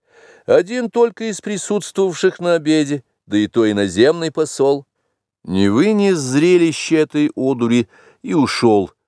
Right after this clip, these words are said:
от православных шутов. Иноземные наблюдатели готовы были видеть в этих безобразиях политическую и даже народовоспитательную тенденцию, направленную будто бы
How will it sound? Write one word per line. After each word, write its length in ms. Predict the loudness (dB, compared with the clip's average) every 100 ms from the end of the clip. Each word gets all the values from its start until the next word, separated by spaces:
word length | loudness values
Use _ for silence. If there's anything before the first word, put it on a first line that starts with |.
| -8
от 160 | -6
православных 640 | -4 -4 -2 -2 -2 -2 -10
шутов. 480 | -12 -10 -10 -10 _ _ _ _ _ _ _ _ -20 -20 _ _ -4
Иноземные 720 | 0 2 2 2 0 2 0
наблюдатели 880 | 0 -2 -2 0 0 0 -4 -2 0
готовы 460 | 0 0 -2 -2
были 260 | -2 -2 -2
видеть 420 | -4 -4 -4 0
в 40 | 0
этих 260 | 0 -4
безобразиях 760 | -6 -2 0 0 -2 0 -4 -4
политическую 960 | -4 -2 -2 -4 -8 -8 -8 -8 -8 -12 _ _ _ -8
и 60 |
даже 260 | -2 0 0
народовоспитательную 1400 | 2 2 2 2 0 -4 -10 -2 -2 -2 -4 -2 -2 -2
тенденцию, 920 | -4 -4 0 0 0 -6 -4 -4 -4 -14 -20 -10
направленную 880 | 0 0 0 0 0 0 -2 -2 -2
будто 300 | -2 -6 -2
бы 160 | -2